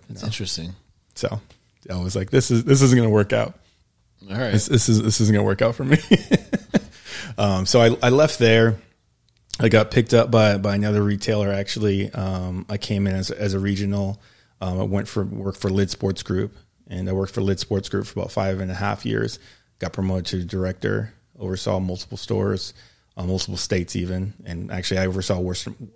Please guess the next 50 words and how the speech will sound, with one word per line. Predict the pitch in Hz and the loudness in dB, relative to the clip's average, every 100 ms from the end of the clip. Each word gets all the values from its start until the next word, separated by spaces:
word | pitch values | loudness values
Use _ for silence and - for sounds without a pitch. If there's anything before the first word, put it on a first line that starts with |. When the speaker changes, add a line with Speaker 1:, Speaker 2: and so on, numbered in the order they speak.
| - | -12
Speaker 2:
also | 98 98 101 | -6 -4 -2
the | 95 | -2
western | 92 95 - 87 | -4 -4 -6 -6
part | 95 | -6
of | 92 | -6
Canada | - 107 104 110 117 - _ | -8 -8 -6 -10 -12 -20 _
as | 107 95 | -10 -6
well. | 98 92 | -4 -4
So | - - - - | -6 -6 -4 -4
I | 95 | -6
was | 92 - | -6 -4
traveling | 95 92 92 | -4 -4 -6
quite | - 82 | -8 -8
a | 85 | -8
bit. | 98 - | -8 -8
I | 185 _ _ _ | -12 _ _ _
was | _ | _
traveling | - 92 101 | -10 -8 -8
quite | - - | -8 -8
a | - | -8
bit. | - - - _ _ _ _ _ | -8 -10 -12 _ _ _ _ _
So, | - 98 98 - 107 - | -20 -12 -10 -8 -12 -12
um, | 87 87 92 107 | -10 -8 -10 0
during | 107 107 | 2 2
that | 98 | 0
time, | - 104 101 95 | -2 0 0 -2
I | |
also | 90 98 | -2 -4
deployed | 87 - 110 107 | -4 2 2 4
for | - 107 | 2 2
a | |
year. | 107 110 113 113 - _ _ _ | 4 4 2 0 -20 _ _ _
Um, | 92 | -4
that's | 92 87 | -4 -2
why | 98 | -2
I | |
went | 95 95 | -4 -2
to | 92 | -2
Guantanamo | 92 92 95 92 | -2 -2 -4 -4
Bay. | 90 107 107 107 | -2 2 2 4
Speaker 1:
Oh, | 117 | 4
really? | 113 135 95 | 6 4 2
Speaker 2:
Yeah. | 104 98 85 92 | 0 -2 -4 -8
So, | - 101 98 107 | -4 -2 -2 -2
Speaker 1:
So | 147 | 2
this | 147 | 6
is | |
all | 147 123 | 6 6
happening | 120 113 101 | 4 2 0
simultaneously? | 107 92 110 95 98 82 | 0 0 -2 -2 -4 -8